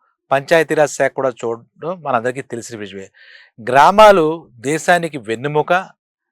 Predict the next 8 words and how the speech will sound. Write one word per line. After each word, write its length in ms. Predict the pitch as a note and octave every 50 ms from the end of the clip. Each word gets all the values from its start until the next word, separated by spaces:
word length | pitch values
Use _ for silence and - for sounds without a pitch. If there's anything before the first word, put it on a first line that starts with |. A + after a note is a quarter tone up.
| _ _ _ _
దేశాలకు 880 | A#2 A2+ C3 D3+ E3+ D#3+ - F#3+ F#3 F#3 F3 - E3 D3 C3+ - - _ _ -
గ్రామ 260 | A#2+ C3 C#3+ D#3 E3 E3
ప్రగతి 680 | - _ - D3 C#3 D#3+ D3+ D#3+ D3 B2 A#2+ C3+ - _ _ _ _ _ _ -
పట్టుగొమ్మ 520 | C#3 C3+ - F3 D3+ D#3+ E3 D#3 D#3 D#3
అని 180 | D3+ C#3+ C#3+ D3
మనం 180 | C#3 C3+ B2+
ఎన్నెన్నో 340 | A#2 A#2 C#3 D3+ D#3 D#3+ D#3
మాటలు 500 | C#3+ C3 C3 C3+ - - C#3 B2+ C3 C3+